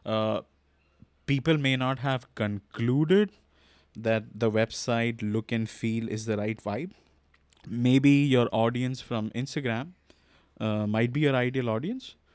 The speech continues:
They might give you a better clarity whether, you know, you should go with this palette or that palette. It's okay to ask questions, you know, Michelle. You can always, uh, like, for an example,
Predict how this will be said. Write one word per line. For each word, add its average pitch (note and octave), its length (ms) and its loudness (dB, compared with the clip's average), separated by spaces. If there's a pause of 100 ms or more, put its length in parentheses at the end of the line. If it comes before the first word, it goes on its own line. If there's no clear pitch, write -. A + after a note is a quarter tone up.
(380)
They C#3+ 80 0
might D3+ 240 2
give D3+ 180 2
you D#3+ 140 2
a D3 40 2
better C#3 360 2
clarity C3 640 0
whether, A#2 340 0
you A#2 100 0
know, C3 100 -2
you B2+ 80 -2
should A#2 140 -4
go A#2+ 100 0
with B2 240 -6
this F3+ 180 -2
palette G#2 380 -4
or G#2+ 40 -4
that C3+ 280 -8
palette. F2+ 280 -10
It's E3+ 200 -2
okay B3 240 2
to F3+ 120 2
ask B2+ 240 2
questions, A2 560 -4
you G#2 60 -6
know, A2+ 100 -2
Michelle. C3 300 -2 (800)
You C3+ 160 -2
can D#3 160 2
always, B2+ 480 0 (520)
uh, A2 480 -2
like, D3 160 4
for E3+ 140 4
an E3+ 60 4
example, C#3+ 480 2